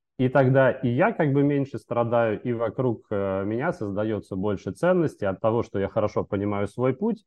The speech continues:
и хорошо технично, э, по нему двигаюсь. При этом понимая и принимая все, э, там челленджи и проблемы, которые мне этот путь приносит,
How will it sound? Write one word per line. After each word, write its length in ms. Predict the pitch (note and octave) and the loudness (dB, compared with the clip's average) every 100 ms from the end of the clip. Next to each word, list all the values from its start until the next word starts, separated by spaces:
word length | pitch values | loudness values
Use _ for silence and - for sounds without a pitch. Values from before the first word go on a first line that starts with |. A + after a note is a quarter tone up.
| - | -6
и 360 | F3 E3 A2+ - | 0 0 0 -2
хорошо 320 | A2+ A2+ D3 | 0 0 -2
технично, 1200 | - G2 B2 - A2 G2+ F#2 F2+ E2+ E2+ E2+ E2+ | -4 -4 -2 -2 -4 -4 -4 -6 -10 -12 -12 -12
э, 40 | E2+ | -8
по 80 | G2+ | -2
нему 240 | G2 A2 G2 | 0 2 2
двигаюсь. 500 | G2 E2+ D#2+ - _ _ _ - | 0 -2 -4 -10 _ _ _ -2
При 140 | B2+ | 4
этом 340 | D3+ C#3+ A2 - _ _ _ _ _ _ _ | 4 4 0 0 _ _ _ _ _ _ _
понимая 680 | - G#2+ A2 A2+ D3 F3+ D#3+ | -2 0 0 2 2 2 0
и 160 | A2 G#2 | -2 -4
принимая 680 | A#2 G#2+ A2 B2 D3+ C#3 G#2+ | -2 -2 -2 -2 -2 -2 -6
все, 560 | - A#2 A2 G#2 F#2+ F2+ | -8 -4 0 0 0 -4
э, 400 | F2+ F2 F2+ F2 | -8 -6 -6 -6
там 200 | F#2 F2 | -4 -6
челленджи 480 | - B2+ B2+ G2 F#2 | -2 0 2 0 -2
и 40 | |
проблемы, 520 | E2 F#2+ F#2 A#2+ A#2+ F2+ | -2 0 2 2 0 -2
которые 340 | E2+ A2 F#2+ | -4 -2 -2
мне 120 | F#2+ | -2
этот 200 | F#2+ F2 | -4 -6
путь 220 | - G2 - | -4 -6 -4
приносит, 540 | F#2+ G#2 C#3 - - | -2 0 0 -2 -6